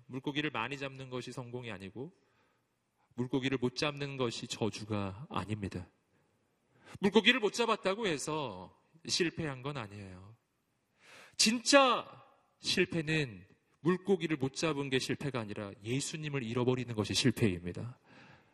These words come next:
진짜 성공은 무엇입니까? 물고기 많이 잡는 것이 성공이 아니라 내 인생에 예수님이 오시는 것이 성공입니다. 물고기가 한 마리도 없어서 거기 예수님이 오셨다면 그게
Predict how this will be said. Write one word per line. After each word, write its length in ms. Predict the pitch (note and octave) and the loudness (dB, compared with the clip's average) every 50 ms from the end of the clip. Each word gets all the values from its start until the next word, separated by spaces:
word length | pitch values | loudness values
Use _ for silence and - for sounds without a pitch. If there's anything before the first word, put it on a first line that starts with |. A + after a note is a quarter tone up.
| _ _ - - - - | _ _ -20 -20 -8 -2
진짜 380 | - - C4 C4 - E4 D#4 D4+ | 2 2 2 4 6 6 4 4
성공은 440 | D#4 D#4+ D#4 D4 E4 D#4+ E4 D#4+ | 4 0 -2 -2 -2 -2 -2 -4
무엇입니까? 460 | D#4 D#4+ D#4 D#4 D#4 D#4 D4+ D4 C#4 B3+ | -2 -2 -2 -2 -2 -4 -4 -2 -2 0
물고기 400 | G3 C#4+ D4 D#4+ E4+ D4+ E4 D#4 | 0 0 -2 0 0 0 4 6
많이 260 | D4 C4+ D4+ E4 D#4 | 6 6 6 4 4
잡는 280 | D#4+ D#4 D4+ D4+ D4+ | 2 2 2 0 0
것이 180 | C#4+ D4 C#4 C#4 | 0 2 2 2
성공이 380 | B3+ C#4+ C#4 C4+ D4 C#4+ C#4+ C#4 | 0 -2 0 2 2 4 4 4
아니라 500 | C4+ C4 C4+ C#4 C#4+ C#4+ C4+ G3 E3 - - - - - _ - - - - - | 2 2 4 4 4 4 4 2 -2 -6 -10 -20 -20 -20 _ -20 -20 -20 0 6
내 100 | - G#3 | 8 8
인생에 840 | B3 D4 D#4 E4+ E4+ D#4 - D#4 D#4 D4+ D#4 D#4 D#4 D4 B3+ F#3 C#3 C3+ | 10 8 6 2 0 0 0 0 2 2 2 2 4 2 2 -2 -2 4
예수님이 760 | F3 B3+ E4 F#4+ F4 - - - - F4 F4 F4+ F#4 F4 E4+ E4 | 6 6 8 8 6 4 4 4 4 2 2 2 2 4 4 4
오시는 440 | E4 D#4+ - - E4 D#4+ D#4+ D#4+ | 6 6 6 8 6 6 6 8
것이 260 | C#4+ D4 C4+ - D4 C4 | 8 8 8 8 6 0
성공입니다. 1160 | - - D4 C#4+ C#4+ D4+ D4+ C4+ C#4 B3+ A#3+ A#3 A3 G3 F#3+ F3 D#3+ C#3 B2 B2 B2+ D3 - - - - - - _ _ _ _ _ _ _ _ _ _ | 0 0 2 10 12 12 12 12 12 8 8 10 10 10 10 8 8 4 0 -2 -4 -8 -12 -16 -20 -20 -20 -20 _ _ _ _ _ _ _ _ _ _
물고기가 500 | - F#3 C4 B3 - D#4 D4 D4 D4+ D#4+ | 2 2 2 4 2 0 0 2 2 0
한 220 | D#4+ - G#4+ G#4 F#4 | 0 0 -2 2 6
마리도 340 | F4 E4+ D#4+ D#4+ D#4 D#4+ D#4+ | 6 6 6 4 2 0 0
없어서 340 | D4+ - - D#4 C#4 D4+ | 0 0 -2 -2 -2 0
거기 300 | C4 D4 C#4+ B3+ B3+ C4+ | 0 -2 -2 -2 -2 -2
예수님이 400 | D4+ C#4 - E4 D#4+ D#4+ D#4 D#4 D4+ | -2 -2 -4 -6 -6 -6 -4 -4 -4
오셨다면 720 | C#4+ B3 D4 C#4+ - D4 C#4 C#4 D4 C#4+ C#4+ C#4 B3+ A#3 - - - - - | -2 -2 -2 -2 0 -2 -2 0 2 0 0 0 -2 -6 -12 -20 -20 -16 -12
그게 380 | - C3 C3 F3 F3+ E3+ - | -4 2 4 4 4 4 2